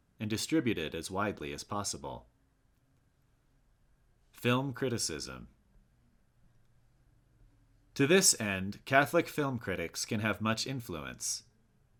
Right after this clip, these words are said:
They ought to set the moral issue of the plots in its proper light, defending those judgments which will act as a safeguard against falling into so-called relative morality, or the overthrow of that right order,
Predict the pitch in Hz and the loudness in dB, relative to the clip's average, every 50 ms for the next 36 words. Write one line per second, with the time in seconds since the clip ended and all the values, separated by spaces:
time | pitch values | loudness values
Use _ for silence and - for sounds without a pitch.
0 | _ _ _ - 117 123 135 143 - - - 107 - - 170 - - - - 98 | _ _ _ 4 8 10 10 8 8 6 2 2 4 4 4 2 2 0 -2 -4
1 | 107 101 104 110 117 123 123 123 127 131 143 135 - - 104 92 87 85 80 95 | -2 0 2 4 4 6 4 4 4 2 0 0 0 0 0 0 0 -2 -4 -6
2 | 95 - - 127 120 90 73 - - - - - 87 87 87 - - - 101 95 | -6 -4 0 2 2 2 0 0 -4 -4 -4 -4 -4 -6 -8 -8 -4 -2 -2 -2
3 | - - 101 98 104 117 104 78 - - - - - - - - - - - - | 0 0 0 2 4 2 2 2 0 -6 -12 -20 -20 -20 -20 -20 -20 -20 -20 -20
4 | - - - - 110 - - 139 143 139 143 143 139 135 135 135 120 110 - 135 | -20 -10 -8 -8 -2 0 2 2 2 2 0 0 2 2 2 2 0 0 0 2
5 | 127 120 92 82 82 80 78 73 - - 101 95 - - 104 98 95 - - 110 | 2 2 0 -2 -6 -6 -4 -4 -2 -2 -2 -4 -4 -4 -2 -2 -2 0 0 2
6 | 110 87 - - - - - 95 87 92 92 - - - 131 139 123 - - 92 | 2 2 0 -4 -8 -8 -6 -6 -4 -4 -2 -2 0 0 0 -2 -2 -2 -2 -2
7 | 78 78 78 82 78 90 85 80 - - - - 110 110 110 98 87 82 80 80 | 0 0 -2 -2 -4 -4 -6 -6 -6 -8 -4 0 0 2 2 0 -2 -4 -6 -8
8 | 82 80 - 90 - - 107 98 92 - - 95 90 82 80 80 76 95 98 101 | -10 -10 -8 -6 -4 -2 0 -2 -2 -2 -2 0 0 0 -2 -2 -2 0 0 0
9 | 104 95 - 101 95 87 87 87 85 87 90 98 110 104 85 73 69 65 62 - | 0 -2 -2 -4 -6 -4 -4 -4 -4 -2 -2 -2 -2 -2 -4 -4 -6 -8 -10 -12
10 | - _ _ _ _ _ _ _ - 113 113 107 104 107 104 120 135 143 123 107 | -16 _ _ _ _ _ _ _ -2 0 0 2 2 2 2 2 2 2 2 0
11 | - - 101 90 85 82 80 78 76 90 87 87 - 95 101 104 104 - - 110 | -2 -2 -2 -2 0 0 -2 -2 -2 -2 -4 -2 0 0 0 2 0 0 -2 -2
12 | 113 107 90 78 65 64 64 | -2 -2 -2 -4 -6 -8 -12